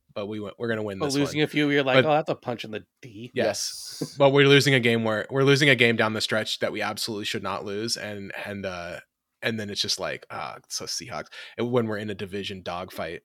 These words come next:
Speaker 1: with the forty-niners. Anyway, I have us at twelve and five. What do you guys got?
Speaker 3: Ooh.
Speaker 2: Ten and seven.
Speaker 3: Uh, I have ten and seven as well.
Speaker 1: Yeah, I'm very,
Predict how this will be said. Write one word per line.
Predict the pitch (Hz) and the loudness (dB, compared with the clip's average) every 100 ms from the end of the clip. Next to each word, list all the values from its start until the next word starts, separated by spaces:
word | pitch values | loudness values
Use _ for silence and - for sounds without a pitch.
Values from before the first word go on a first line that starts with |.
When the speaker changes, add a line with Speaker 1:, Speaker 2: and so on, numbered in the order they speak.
| - | -14
Speaker 1:
with | 101 - | -14 -12
the | 90 | -12
forty-niners. | - 85 82 87 87 - - | -10 -10 -10 -10 -10 -6 2
Anyway, | 170 151 120 - - - - | 6 6 6 0 -14 -4 10
I | 151 | 10
have | |
us | 151 | 10
at | 123 | 4
twelve | - 107 | 0 0
and | 92 | -2
five. | 90 69 | -6 -6
What | - | -8
do | 101 | -6
you | |
guys | 92 - | -6 -8
got? | 64 - _ _ _ _ _ - | -12 -14 _ _ _ _ _ -12
Speaker 3:
Ooh. | 147 151 95 | -6 -6 -4
Speaker 2:
Ten | 85 143 | -2 -2
and | 139 | -2
seven. | 139 117 110 - _ _ _ _ | -4 -6 -8 -16 _ _ _ _
Speaker 3:
Uh, | 107 101 92 | -2 0 0
I | 101 | 0
have | 131 131 | -2 -2
ten | 127 | -4
and | 113 110 | -6 -6
seven | 113 104 104 | -6 -6 -8
as | 92 | -12
well. | 90 82 82 _ _ _ _ _ | -10 -10 -10 _ _ _ _ _
Speaker 1:
Yeah, | - - - | -18 -18 -18
I'm | - 113 | -12 -4
very, | 117 117 | -2 -2